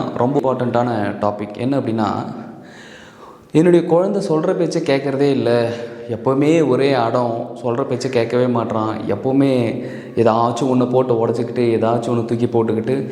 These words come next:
இப்படியே தான் இருக்கான், அடங்கவே மாட்டேங்கிறான்" அப்படின்றது வந்து இன்னைக்கு இருக்கிற சூழ்நிலைகள்ல நிறைய பெற்றோர்கள் வந்து இதை வந்து தொடர்ந்து பேசிட்டு இருக்கீங்க. இதை பத்தி ஒரு வீடியோவும் போட சொன்னீங்க. என்ன விஷயம் அப்படின்னா,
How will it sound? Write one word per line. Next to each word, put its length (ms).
இப்படியே 460
தான் 160
இருக்கான், 440
அடங்கவே 520
மாட்டேங்கிறான்" 540
அப்படின்றது 440
வந்து 220
இன்னைக்கு 440
இருக்கிற 280
சூழ்நிலைகள்ல 680
நிறைய 480
பெற்றோர்கள் 480
வந்து 500
இதை 140
வந்து 240
தொடர்ந்து 300
பேசிட்டு 420
இருக்கீங்க. 260
இதை 200
பத்தி 240
ஒரு 200
வீடியோவும் 500
போட 140
சொன்னீங்க. 360
என்ன 240
விஷயம் 320
அப்படின்னா, 300